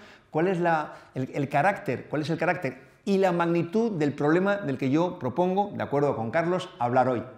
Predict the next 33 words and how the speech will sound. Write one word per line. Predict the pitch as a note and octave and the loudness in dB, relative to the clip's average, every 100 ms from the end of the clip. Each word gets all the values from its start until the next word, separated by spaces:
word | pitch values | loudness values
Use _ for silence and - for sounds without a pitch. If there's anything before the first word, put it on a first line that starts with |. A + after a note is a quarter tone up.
| - _ _ _ | -20 _ _ _
El | B2 D#3 | -2 0
hecho | F3 G#3 | 2 2
de | F3+ F3 | 0 4
que | F3+ | 4
no | F#3 A#3 G3+ | 6 4 4
deja | A#3 A3+ - A3+ | 4 2 2 0
de | G3+ G3 | 2 0
acrecentarse | F3+ F3 F3+ - F3+ F3 G3 F#3+ F#3+ F3+ | 0 -2 -2 0 0 2 2 0 0 2
la | F3 | 2
distancia, | D#3+ E3 - G#3+ G#3+ G3 | 2 -2 0 0 2 0
lo | D3+ | 4
digo | D#3+ D#3 | 4 4
una | D3+ | 2
vez | C#3+ | 0
más, | F3+ A3 - - - - | 0 0 -4 -12 -16 -2
entre | D3+ D#3+ | 0 2
las | D#3 D#3 | 0 0
posibilidades | - E3 - D#3 D#3 G3+ G3+ D#3 - - - - | -2 -2 2 4 6 6 4 0 -6 -18 -20 2
que | D#3 | 4
hoy | F3 | 6
se | F#3 | 4
han | F3 | 0
alcanzado | E3 E3 - G#3 G#3+ G#3 - - | 0 0 4 4 4 0 -6 -2
y | G3+ G#3 | 2 2
la | D#3+ D3+ | 2 2
realidad | C#3 D#3 D3+ D#3 G3 G#3 - - | 2 2 2 4 2 2 -4 -4
de | C#3+ | -2
su | C#3 - G3+ | -2 0 2
materialización | F#3 F3 F3+ E3 E3 E3+ E3 - F#3+ G#3 G3+ - - | 2 0 0 2 2 2 -2 2 2 2 -2 -14 -2
cada | C3+ C3+ | 2 4
vez | D3 E3+ E3+ | 4 2 0
más | C#3+ C#3 | -2 0
ausente. | A#2+ G#2+ G#2+ F2+ F#2+ | 0 0 -2 -4 -8